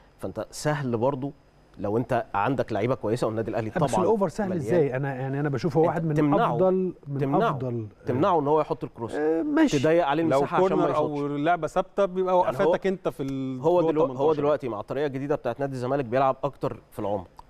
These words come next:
Speaker 1: فبيتاح له مساحات ان هو يسدد. اقفل عليه المساحات دي عشان ما يسددش. لو راح للناحيه اليمين فهو خلاص معروف ان هو هيستغل سرعته ويحط الكروس، يبقى الطبيعي ان انت تمنعه من هو اصلًا يحط الكروس.
Speaker 2: يعمل كده.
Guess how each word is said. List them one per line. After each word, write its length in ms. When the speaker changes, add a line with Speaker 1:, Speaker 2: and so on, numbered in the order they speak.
Speaker 1:
فبيتاح 1160
له 140
مساحات 440
ان 100
هو 160
يسدد. 420
اقفل 260
عليه 160
المساحات 360
دي 120
عشان 400
ما 60
يسددش. 440
لو 100
راح 200
للناحيه 280
اليمين 260
فهو 220
خلاص 260
معروف 420
ان 100
هو 220
هيستغل 480
سرعته 380
ويحط 260
الكروس، 380
يبقى 140
الطبيعي 320
ان 100
انت 140
تمنعه 380
من 160
هو 200
اصلًا 340
يحط 240
الكروس. 160
Speaker 2:
يعمل 220
كده. 220